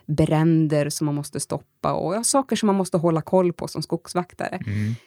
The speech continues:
Speaker 1: Eh, men i mångt och mycket så handlar det om relationen mellan Henry och Delilah och, eh, dialogen mellan dem.
Speaker 2: Mm.
Speaker 1: Det är ju ett väldigt dialogstyrt spel egentligen.
Speaker 2: Mm. Och det,
Speaker 1: Eh.
Speaker 2: och det är väldigt,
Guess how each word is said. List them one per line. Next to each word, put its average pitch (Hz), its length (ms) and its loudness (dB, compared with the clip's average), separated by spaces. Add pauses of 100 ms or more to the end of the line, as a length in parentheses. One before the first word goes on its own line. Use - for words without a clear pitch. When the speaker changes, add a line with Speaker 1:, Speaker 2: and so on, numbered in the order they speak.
(260)
Speaker 1:
Eh, - 80 -10
men 208 320 2
i 220 40 8
mångt 262 320 4
och 240 60 -4
mycket 220 280 -4
så 196 80 0
handlar 196 320 2
det 220 60 4
om 196 120 2
relationen 185 680 2
mellan 180 380 0
Henry 185 560 0
och 156 100 0
Delilah 175 540 0
och, 160 360 -2 (180)
eh, 156 340 -4
dialogen 214 640 4
mellan 160 300 -2
dem. - 280 -8 (180)
Speaker 2:
Mm. 165 260 2
Speaker 1:
Det 202 140 2
är - 20 6
ju 233 40 4
ett 220 100 0
väldigt 190 220 2
dialogstyrt 196 1300 0
spel - 320 0
egentligen. - 480 -6 (600)
Speaker 2:
Mm. 120 200 0
Och - 100 4
det, 113 140 4
Speaker 1:
Eh. 110 60 0
Speaker 2:
och 117 120 -4
det 113 60 -2
är - 40 0
väldigt, 110 360 -4